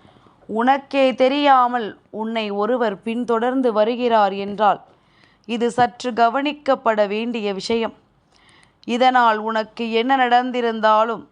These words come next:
அதனை நிச்சயமாக என் குழந்தை நீ தெரிந்து கொள்ள வேண்டியது அவசியம். நம்மை சுற்றி என்ன நடக்கிறது,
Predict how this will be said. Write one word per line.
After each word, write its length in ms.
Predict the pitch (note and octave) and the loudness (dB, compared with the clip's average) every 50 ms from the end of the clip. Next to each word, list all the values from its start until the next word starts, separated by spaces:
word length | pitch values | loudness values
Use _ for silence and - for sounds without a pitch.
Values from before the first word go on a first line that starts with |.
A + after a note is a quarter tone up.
| _ _ _ _ - | _ _ _ _ -4
அதனை 360 | - G3 G3 G3+ G3 G3+ G3 G3 | -4 -2 0 0 -2 -2 -4 -6
நிச்சயமாக 840 | F#3+ G3+ G3 - - - B3 A#3 A3+ G#3+ G#3 G#3 G#3+ A#3+ B3 B3 A3+ G#3 | -6 -8 -10 -8 -6 -4 -2 -2 -2 0 2 2 2 2 0 -2 -4 -4
என் 180 | G3+ G3+ G#3 F#3 | -4 -6 -8 -6
குழந்தை 400 | - A#3+ B3 A#3+ A3+ G#3+ G#3+ F#3 E3+ - _ - - - - _ _ - | -4 -2 -2 -2 -2 -4 -6 -6 -8 -12 _ -20 -20 -20 -20 _ _ -8
நீ 120 | A3 A3+ A3 - | -6 -6 -4 -2
தெரிந்து 420 | A3+ A3+ A#3 C4 C#4 C#4 C4 B3 | -2 -2 -2 0 -2 -2 -2 -2
கொள்ள 300 | A3 G#3+ G#3 G3+ G3+ G3 | 0 0 0 2 0 0
வேண்டியது 560 | F#3 G3+ G#3 A#3 B3 A3+ A3+ F#3+ G3 F#3 G3 F#3+ | 0 0 -4 -4 -4 -6 -4 -4 -2 0 0 0
அவசியம். 540 | F3+ F3+ G#3 G#3 - - G#3+ F#3+ G3+ - _ _ _ _ _ _ _ _ _ _ _ _ _ _ - | 0 -2 -4 -10 -10 -10 -8 -8 -10 -12 _ _ _ _ _ _ _ _ _ _ _ _ _ _ -6
நம்மை 320 | G3+ G#3 G#3 G#3 G#3 G#3 G3+ | -2 -2 -2 -2 -4 -6 -6
சுற்றி 400 | - - A#3 A3 - - - C#4 B3+ | -6 -8 -8 -8 -8 -6 -6 -4 -2
என்ன 160 | A#3+ A3+ B3 B3+ | -2 -2 0 0
நடக்கிறது, 720 | A#3+ A#3 A3 A#3+ B3+ - - A#3+ B3 A#3 A3+ A3 G#3 A3+ | 0 0 0 0 -2 -4 -4 -6 -2 -2 -2 -2 -2 -6